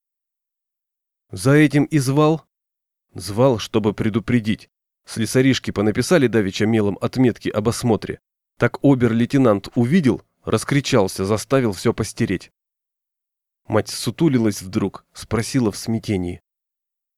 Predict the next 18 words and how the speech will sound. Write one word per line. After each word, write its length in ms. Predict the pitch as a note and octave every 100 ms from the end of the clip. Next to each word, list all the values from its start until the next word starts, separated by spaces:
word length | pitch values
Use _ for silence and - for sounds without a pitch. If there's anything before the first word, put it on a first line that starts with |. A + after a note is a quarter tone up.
| _ -
«Как 200 | C#3 B2+
же 160 | C3+
так, 320 | - A#2+ - _
без 200 | A2+ C#3
отметок?» 580 | C#3+ D3 D#3 D3+ A2 - _ _ _ _ _ _ _ -
«Говорю, 520 | - G2+ A#2 B2 G#2+
немцы 460 | G2 G#2+ C#3 -
не 140 | G#2+ B2
любят 320 | B2+ G#2 G#2
этого». 360 | F#2+ F2+ F2+ - _ _ _ _ _
И 80 | A2
спросил 480 | - A#2+ A#2+ A#2+ F#2+
в 60 |
свою 320 | - G#2 G#2+
очередь: 440 | G2 - F2+ A#1 _ _ _ _ _
«Ты 120 | A#2
поняла 380 | G#2+ G#2 G#2+ C#3
меня?» 320 | C3 G#2 F2+